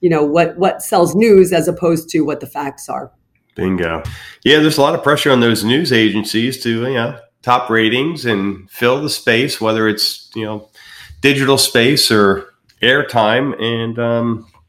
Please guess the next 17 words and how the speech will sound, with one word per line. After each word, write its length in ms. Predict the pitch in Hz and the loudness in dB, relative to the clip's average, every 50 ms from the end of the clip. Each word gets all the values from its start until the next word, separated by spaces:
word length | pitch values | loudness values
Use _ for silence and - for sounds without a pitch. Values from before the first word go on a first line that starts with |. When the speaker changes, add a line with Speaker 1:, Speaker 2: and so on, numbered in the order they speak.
| _ _ - | _ _ -6
Speaker 2:
yeah, 220 | 117 123 135 131 | -4 -2 -2 -2
he 180 | 107 101 117 127 | -2 -2 -2 0
or 100 | 131 123 | 0 0
she 200 | 107 - - 131 127 | -2 -2 -2 -2 -2
who 100 | 123 123 | -2 -2
comes 220 | - 127 117 120 | -4 -2 -2 0
up 120 | 113 - | -2 -2
with 100 | 120 120 | -2 -4
the 60 | 113 104 | -6 -2
best 320 | - 123 120 117 - - | 0 0 0 0 0 0
soundbite, 580 | 131 123 131 139 123 107 104 107 107 110 107 110 | 0 2 2 0 0 0 0 2 2 0 0 0
uh, 240 | 107 107 107 104 104 | 0 0 0 0 0
wins. 360 | 120 135 139 120 117 113 95 | 0 0 2 2 0 0 -2
And 100 | 107 98 | -2 -2
it's, 380 | 104 101 104 - - - - _ _ - 98 - - _ _ _ _ _ _ - | -2 -2 -4 -6 -10 -10 -14 _ _ -20 -20 -20 -20 _ _ _ _ _ _ -4
unfortunately, 640 | 117 117 - 131 135 135 135 - - 110 107 110 | -4 -4 0 0 0 0 0 -2 -2 0 0 0
the 340 | 104 104 101 - - - - | 0 0 -2 -2 -4 -10 -20